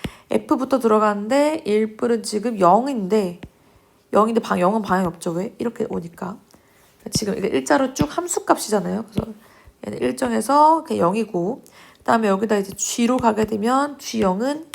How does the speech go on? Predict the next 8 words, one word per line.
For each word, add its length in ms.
이가 320
되죠. 280
이가 320
되고요. 400
자, 160
이 160
플 320
가겠습니다. 680